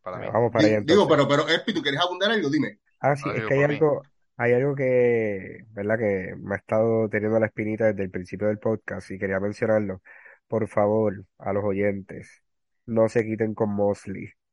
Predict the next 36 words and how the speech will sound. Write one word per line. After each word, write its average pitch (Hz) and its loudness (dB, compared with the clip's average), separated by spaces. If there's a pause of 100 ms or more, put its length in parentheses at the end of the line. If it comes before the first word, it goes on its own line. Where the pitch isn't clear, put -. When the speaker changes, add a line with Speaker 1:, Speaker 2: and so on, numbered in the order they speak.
(640)
Speaker 2:
Mosley 113 0
nada 117 6
más 113 4
lleva 117 4
cinco 120 -4
partidos, 113 0
sí 110 -6
ha 110 4
hecho 117 -4
rotaciones 113 -2
malas, 117 0
pero 107 -2
a 95 -6
diferencia 98 -4
del 107 0
año 107 -2
pasado, 113 0
él 110 -4
no 104 0
tenía 107 0
un 110 0
equipo 104 -6
sólido 135 -2 (460)
y 110 -4
ahora 101 2
mismo 117 0
es 113 -2
su 117 -8
primer 107 0 (440)
año, 113 0
primera 101 -2
temporada 113 0
con 104 -2
una 110 -2 (320)
futura 123 0
superestrella. 107 -2